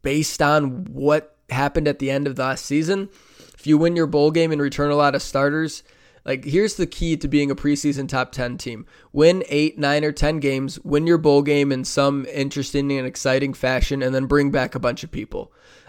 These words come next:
Unless you're Michigan. Uh, if you're Michigan, you're just in there regardless. But otherwise, uh,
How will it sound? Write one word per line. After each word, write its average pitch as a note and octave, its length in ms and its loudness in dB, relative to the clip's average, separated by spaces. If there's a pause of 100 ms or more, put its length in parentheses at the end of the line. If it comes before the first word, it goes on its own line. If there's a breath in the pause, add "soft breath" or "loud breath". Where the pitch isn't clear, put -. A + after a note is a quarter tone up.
Unless D#3+ 360 4
you're E3+ 100 2
Michigan. A#2+ 640 -2
Uh, C3 260 0
if C3+ 140 -2
you're D3+ 100 6
Michigan, E3+ 460 2
you're D3 80 4
just D3 340 -2
in C#3+ 120 0
there C#3 140 4
regardless. C3+ 580 0 (300 soft breath)
But C#3+ 120 -2
otherwise, D#3 720 4
uh, B2 220 -2